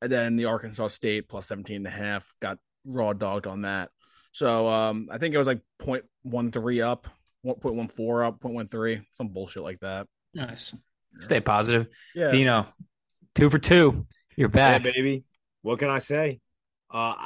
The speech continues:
Speaker 3: n-, I wasn't sweating that Kentucky game at all.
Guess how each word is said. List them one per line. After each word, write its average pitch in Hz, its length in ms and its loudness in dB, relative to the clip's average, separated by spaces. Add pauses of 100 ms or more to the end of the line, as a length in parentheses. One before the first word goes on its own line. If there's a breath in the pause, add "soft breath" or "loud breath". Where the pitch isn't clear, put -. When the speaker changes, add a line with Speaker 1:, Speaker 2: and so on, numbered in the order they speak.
(320)
Speaker 3:
n-, 107 200 -6 (100)
I 127 120 0
wasn't 131 360 2
sweating 135 420 -2
that 113 160 0
Kentucky 120 560 -6
game 113 280 0
at 101 100 -4
all. 117 460 0